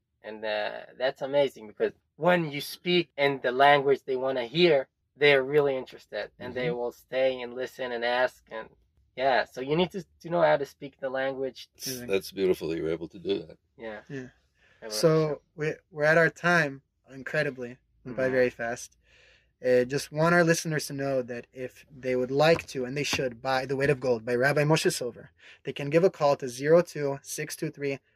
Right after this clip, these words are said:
Speaker 3: five five five nine. Call Pomerat's Bookseller. We have the book waiting for our customers,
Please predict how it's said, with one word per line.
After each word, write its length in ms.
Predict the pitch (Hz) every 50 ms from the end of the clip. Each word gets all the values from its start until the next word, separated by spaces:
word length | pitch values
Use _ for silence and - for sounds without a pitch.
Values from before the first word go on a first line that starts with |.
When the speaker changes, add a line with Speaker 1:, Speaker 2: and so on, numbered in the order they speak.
| _ _ _ -
Speaker 3:
five 340 | 151 143 143 147 143 - - _ -
five 300 | 147 135 135 135 - _ _ _
five 280 | - 139 131 131 131 - -
nine. 440 | 143 156 170 180 185 180 180 180 - _ _ _ -
Call 220 | - 151 147 143
Pomerat's 460 | - - 147 147 147 147 143 135 -
Bookseller. 560 | - - 170 165 - - 160 156 160 156 151
We 140 | 156 165 135
have 200 | 123 147 147 135
the 80 | 143 135
book 180 | 139 135 - _
waiting 320 | - 143 151 160 160 160 160
for 180 | - - 139
our 80 | 139 135
customers, 600 | - 147 139 - - - 135 135 131 131 127 -